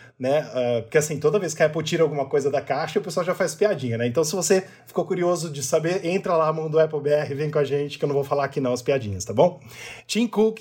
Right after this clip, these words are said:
C E O da Apple, está na lista da Time, das cem pessoas mais influentes de dois mil e vinte e um.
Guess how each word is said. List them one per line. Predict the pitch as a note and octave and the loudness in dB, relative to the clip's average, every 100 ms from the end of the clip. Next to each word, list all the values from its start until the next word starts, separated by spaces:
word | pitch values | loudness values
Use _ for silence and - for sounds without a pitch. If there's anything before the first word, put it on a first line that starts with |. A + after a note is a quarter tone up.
| G3+ | -2
C | - G3+ | 0 0
E | F#3 | 0
O | F3+ | 2
da | D#3+ D3+ | 2 2
Apple, | D#3+ D#3 | 0 -2
está | D3 E3 | 0 0
na | D#3+ | 0
lista | C#3+ E3 E3+ | -2 -2 0
da | F3 | 0
Time, | F3+ - F3 F3+ B2+ G#2+ G2+ - - | -2 -2 0 0 -2 -6 -10 -20 -4
das | B2+ A#2+ | 0 0
cem | - F3+ G#3 | 0 0 0
pessoas | G#3 - E3 E3+ F3+ - - | 0 0 -2 0 0 -2 -6
mais | C3 D3+ F#3+ G3+ | -2 0 0 -2
influentes | G3 - D3+ D#3 D#3 C#3+ | -6 0 2 2 0 -4
de | A2+ E3 | -2 0
dois | E3 C#3+ | 0 0
mil | D3+ | -2
e | |
vinte | D3+ D3+ | -2 -2
e | C3 | -2
um. | G2 | -4